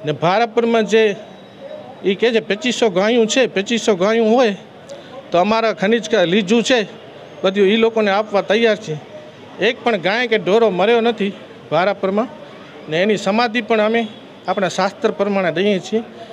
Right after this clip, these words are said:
એ લોકો ગાયની રખડતી હું રસ્તા ઉપર છોડી દે છે. સરપંચ સાહેબે અમારા પાસે બાર મહિના પહેલાં લીઝ ગ્રાહકો પાસે પચાસ, પચાસ હજારની માંગણી કરેલી કે અમે ના પાડી કે બે પાંચ હજાર આપી,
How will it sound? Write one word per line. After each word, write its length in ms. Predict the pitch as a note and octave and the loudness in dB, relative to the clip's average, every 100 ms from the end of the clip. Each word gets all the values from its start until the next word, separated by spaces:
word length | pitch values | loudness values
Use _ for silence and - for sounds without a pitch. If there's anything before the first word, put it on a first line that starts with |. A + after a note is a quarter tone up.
| - - F3+ | -18 -8 0
એ 120 | G#3+ | 2
લોકો 320 | G#3+ G#3+ G#3 | 4 4 2
ગાયની 440 | D3 F#3 A3 A3 | 2 0 2 2
રખડતી 480 | F#3 G3 A3+ A3 A3 | 0 0 0 0 0
હું 120 | G3 | 2
રસ્તા 300 | F#3+ G#3 A3 | 2 0 0
ઉપર 240 | G#3+ G#3+ F3 | 2 2 -2
છોડી 320 | - G#3 A3 | 0 2 2
દે 140 | F3 | 2
છે. 200 | F3 B3 - - - - - - - - - - - - - - - - - - | 0 -2 -4 -16 -20 -20 -20 -20 -20 -20 -20 -20 -20 -20 -20 -20 -18 -16 -16 -6
સરપંચ 500 | - G#3+ C#4 C#4 - | -2 -2 0 -2 0
સાહેબે 360 | C4 B3 C4 B3+ - - - - | 0 2 2 0 -2 -12 -20 -8
અમારા 260 | G#3 A#3+ A#3+ | 0 2 2
પાસે 280 | B3 - F#3 | 0 0 2
બાર 240 | G3 A#3+ | 2 0
મહિના 280 | A#3+ B3 A#3 | 0 0 2
પહેલાં 320 | A#3 A#3+ G#3+ | 2 2 2
લીઝ 240 | F#3+ A3 E3+ | 2 0 2
ગ્રાહકો 320 | A3 A3+ A3+ | 2 2 2
પાસે 260 | A3 A3 | 2 0
પચાસ, 380 | F3 G3 B3 G#3+ | -2 -2 0 0
પચાસ 360 | - G#3+ A3+ A3 | -2 0 0 0
હજારની 320 | F#3 A3 G#3 | 0 0 2
માંગણી 340 | F3+ G#3 A3+ | 0 2 2
કરેલી 420 | G#3+ A3 B3 G3+ A3+ - - - - - - - - - - - | 2 2 2 0 -4 -10 -18 -20 -20 -18 -16 -14 -14 -16 -12 -2
કે 100 | F3+ | 0
અમે 260 | F3+ A3+ | 2 2
ના 220 | G#3 A#3 A#3+ | 2 0 0
પાડી 260 | A3 A3 | 0 0
કે 100 | F#3+ | -2
બે 160 | F3+ G#3+ | 2 2
પાંચ 300 | G#3+ A3 G#3+ | 2 0 0
હજાર 260 | G3 G#3 | 2 2
આપી, 400 | G3+ A3+ G#3 A3+ | 2 0 -2 -2